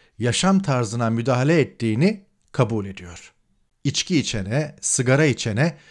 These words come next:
vergi zammı yaparak yaşamı zorlaştırıyor. İkinci cümlede aç sefil geziyorlar diyerek halkın sefaletini kabul ediyor.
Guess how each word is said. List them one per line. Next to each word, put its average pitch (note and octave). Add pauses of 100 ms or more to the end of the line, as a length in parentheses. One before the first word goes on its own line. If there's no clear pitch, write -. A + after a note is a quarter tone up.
(180)
vergi C#3
zammı A2+
yaparak C3+ (260)
yaşamı C3+
zorlaştırıyor. G2 (600)
İkinci B2+
cümlede A#2 (340)
aç F#3+
sefil A3
geziyorlar G2+ (160)
diyerek D#3+ (280)
halkın D3
sefaletini C3+ (260)
kabul G#2
ediyor. D#2